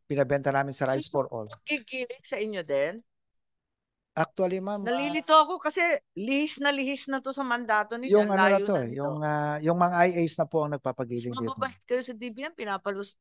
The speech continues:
Speaker 2: ninyo itong
Speaker 1: <laughs>
Speaker 2: ganito, hindi dapat ah. Kasi nagdodoble-doble, may N F A na tayo. Sila talaga ang may primary mandate dyan. Meron pa tayong D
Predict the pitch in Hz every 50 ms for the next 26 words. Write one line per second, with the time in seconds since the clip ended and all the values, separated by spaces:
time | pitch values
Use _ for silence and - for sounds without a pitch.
0 | 196 202 208 208 202 - - 202 196 - 185 185 190 - 233 208 151 151 156 147
1 | 147 143 147 - 175 165 - - 139 151 _ _ _ _ _ _ _ _ _ _
2 | _ _ _ _ _ _ - 320 302 392 381 381 370 294 339 339 311 302 311 302
3 | 277 302 311 277 247 285 269 247 254 240 226 247 269 302 269 277 277 269 269 254
4 | - 262 233 226 220 208 202 190 - 233 240 240 240 220 185 156 143 131 135 -
5 | _ _ _ _ _ _ - 240 254 247 254 247 262 226 220 226 220 226 208 160
6 | 170 185 196 196 190 190 185 185 - - 196 185 185 180 180 180 185 180 175 165
7 | 165 165 156 175 190 202 _ - 190 175 151 139 143 - - - - _ - 220
8 | 240 254 269 254 285 269 - 240 214 208 208 202 202 190